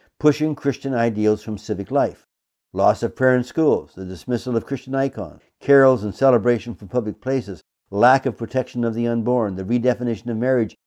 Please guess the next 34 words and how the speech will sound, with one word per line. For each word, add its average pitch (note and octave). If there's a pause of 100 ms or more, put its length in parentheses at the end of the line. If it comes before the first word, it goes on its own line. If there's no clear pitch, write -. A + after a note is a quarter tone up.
(160)
and G#2+
legal C3+
pressure C3
to G2+
submit A2
to B2
newly B2
court-defined A#2+
human A2
rights. A#2 (300)
In B2+
all D#3
these E3
things, D#3
there A#2+
is G#2+
a A2
sense D3 (100)
that G2+
American C3+
Christian C3
heritage A2
has G2+
been F2
lost G#2
or G2
is F#2
slipping F2+
away. D#2+ (1200)
My D3
fourth G3+
takeaway G2+
is G#2+
that A2